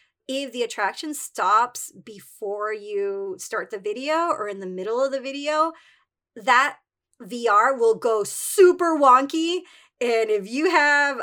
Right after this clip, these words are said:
um, if you have, like, any sensitivity to dizziness, I would probably close your eyes.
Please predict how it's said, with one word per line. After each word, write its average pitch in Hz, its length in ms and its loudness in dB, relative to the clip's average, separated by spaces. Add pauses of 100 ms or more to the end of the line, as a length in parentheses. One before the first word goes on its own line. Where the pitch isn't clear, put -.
um, 208 840 0 (400)
if 214 140 -8
you 240 140 -8
have, 269 200 -2
like, 247 160 -4
any 214 200 -12
sensitivity 226 840 -12
to 453 100 -8
dizziness, 277 640 -8 (340)
I 202 80 -8
would 202 100 -10
probably 202 320 -6
close 208 220 -8
your 208 120 -8
eyes. 220 360 -4